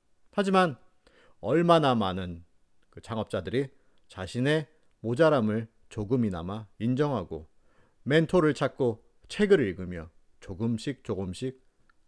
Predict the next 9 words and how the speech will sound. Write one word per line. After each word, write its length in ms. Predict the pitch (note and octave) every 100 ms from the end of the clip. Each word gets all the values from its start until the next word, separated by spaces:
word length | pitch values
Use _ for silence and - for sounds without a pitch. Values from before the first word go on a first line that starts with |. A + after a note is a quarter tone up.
| _
나아가려고 720 | F2 F2 F#2 G2+ F2 D#2+ D#2+
할까요? 460 | G#2 - E2 D2+ E2+ _ _ _ _ _ _ _ _ _ _ _ _ _ _ _ _ _ - _
워렌 320 | A#2+ E3 C4
버핏과 480 | B3 - D3 B2+ G#2+
잘 300 | - F#2+ F#2
비교가 340 | G#2 A2+ A2
되는 400 | F2+ F2+ A2 F2 - _ _ _
또 140 | - G3+
하나의 500 | F#3+ C#3+ G#2 E2